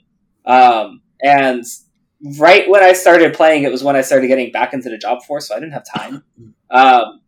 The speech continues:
Speaker 1: and if I were to play two, I feel like I would just focus my time on finishing the main story rather than playing Future Connected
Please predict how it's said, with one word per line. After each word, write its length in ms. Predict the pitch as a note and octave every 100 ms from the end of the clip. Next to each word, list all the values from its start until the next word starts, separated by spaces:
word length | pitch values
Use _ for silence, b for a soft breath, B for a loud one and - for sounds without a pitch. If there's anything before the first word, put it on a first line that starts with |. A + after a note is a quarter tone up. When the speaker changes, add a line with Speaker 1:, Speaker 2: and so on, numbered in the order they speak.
| _
Speaker 1:
and 120 | D3+ E3
if 140 | E3+
I 140 | F3 F3
were 420 | E3 F3+ G#3+ A3+
to 120 | A3
play 300 | G#3 F#3+ F3+
two, 420 | F3+ - E3+ F3+
I 140 | F3 F3+
feel 140 | D#3+
like 120 | D3+ D3+
I 80 | C#3+
would 140 | C#3
just 280 | C#3 C#3 -
focus 320 | C#3+ C#3 D3
my 100 | - D#3
time 260 | C3+ C3+
on 140 | A#2+ -
finishing 420 | B2 C3 C3+ A#2+
the 80 | A2
main 240 | G#2+ B2+
story 400 | - C#3 D#3 D3+
rather 200 | C#3+ B2+
than 120 | B2+ A#2+
playing 280 | C3+ B2
Future 220 | C3 C3 E3+
Connected 420 | F3 E3+ F3+